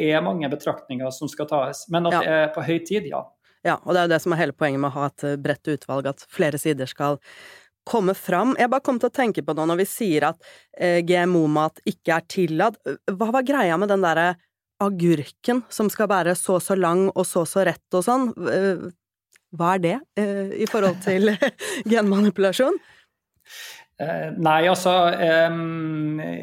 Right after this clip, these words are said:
Speaker 1: det finnes så mange sånne regler i dag i forhold til hvordan vi importerer mat, eh, hvor, jeg holdt på å si, hvor bøyd skal bananen være, og hvor lang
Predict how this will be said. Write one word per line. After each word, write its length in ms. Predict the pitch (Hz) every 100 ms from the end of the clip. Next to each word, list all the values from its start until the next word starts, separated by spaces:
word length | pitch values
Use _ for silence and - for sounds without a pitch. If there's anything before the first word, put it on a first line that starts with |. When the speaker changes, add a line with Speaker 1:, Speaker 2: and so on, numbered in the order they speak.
| 165 151
Speaker 1:
det 120 | 170 170
finnes 200 | 160 156
så 60 | 170
mange 240 | 175 147 131
sånne 320 | 170 139 139
regler 540 | 156 147 131 127 135 135
i 40 |
dag 200 | 135 135
i 60 | 143
forhold 240 | 156 135 -
til 100 | 135
hvordan 280 | 131 127 131
vi 80 | 131
importerer 720 | 135 131 127 127 131 131 135
mat, 320 | 147 170 - -
eh, 540 | 151 143 143 139 139 135
hvor, 180 | 139 139
jeg 400 | 131 156 - 139
holdt 120 | 151 151
på 80 | 135
å 20 |
si, 140 | 139 139
hvor 140 | 139 135
bøyd 260 | 131 135
skal 180 | - 139
bananen 360 | 143 139 123 127
være, 220 | 135 135
og 80 | 127
hvor 100 | 135
lang 160 | 127